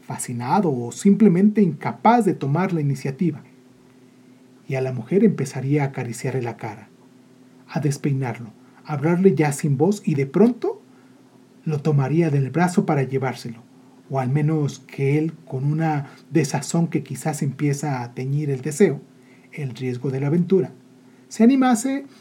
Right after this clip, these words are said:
a pasar el brazo por la cintura y a besarla. Todo esto podría ocurrir, pero aún no ocurría, y perversamente Michel esperaba, sentado en el pretil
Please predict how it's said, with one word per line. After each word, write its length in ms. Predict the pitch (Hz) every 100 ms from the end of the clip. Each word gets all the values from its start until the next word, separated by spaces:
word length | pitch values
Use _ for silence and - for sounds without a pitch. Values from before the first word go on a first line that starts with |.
| -
a 100 | 202
pasar 320 | 208 185 220
el 120 | 202 185
brazo 440 | 190 196 - 214
por 120 | 170
la 100 | 147
cintura 500 | 143 147 135 202 226
y 120 | 185
a 60 | 120
besarla. 460 | 120 - 123 117 - - - - - - - _ - - - - - -
Todo 280 | - 269 269
esto 440 | 262 - - 392 403 - - -
podría 360 | - 165 156 160
ocurrir, 400 | 139 127 104 104 - - - - - -
pero 180 | - 131
aún 300 | 135 190 170
no 160 | 151 147
ocurría, 460 | 143 180 233 - - - _ - _ - - - -
y 100 | 147
perversamente 880 | - 139 185 208 220 208 220 208 196
Michel 420 | 147 - 196 175
esperaba, 560 | 143 - 113 - - - - - - - -
sentado 720 | - - 120 107 170 180 202 - _ _ -
en 160 | - 143
el 120 | 120
pretil 540 | 113 120 - 120 104